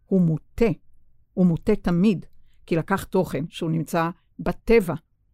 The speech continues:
בטבע שאין לו אלמנט מושווה, טבע שאת לא יכולה להגדיר,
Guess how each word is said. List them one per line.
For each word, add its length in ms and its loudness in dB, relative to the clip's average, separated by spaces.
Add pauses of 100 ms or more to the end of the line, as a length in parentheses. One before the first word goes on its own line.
(240)
בטבע 380 0
שאין 360 0
לו 340 2 (120)
אלמנט 440 -2
מושווה, 760 0 (840)
טבע 560 0
שאת 600 -6
לא 40 2
יכולה 240 0
להגדיר, 440 0